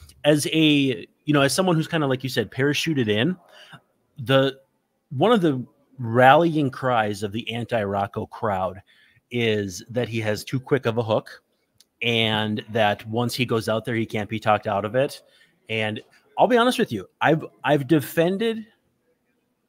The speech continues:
the practice of going with relievers because of, like, times through the order splits and that sort of thing. But even I was like, "Nah, man, you can't take him out here. He's got, like, seventy-seven pitches." And again, it's not so much that I cared about the pitch count. It was just like, uh,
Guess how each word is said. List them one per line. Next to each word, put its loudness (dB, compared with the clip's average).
the -2
practice 0
of -4
going -2
with -4
relievers -4
because -6
of, -8
like, -16
times 0
through -6
the -2
order -2
splits -8
and -6
that -8
sort -2
of -6
thing. -2
But 6
even 10
I 8
was 6
like, 0
"Nah, 0
man, -2
you -2
can't -4
take -4
him -10
out -10
here. -10
He's -10
got, -6
like, -8
seventy-seven -4
pitches." -6
And 2
again, 4
it's 2
not -2
so -4
much -2
that 0
I 2
cared -2
about 0
the -10
pitch 0
count. -6
It -4
was -4
just -8
like, -4
uh, -18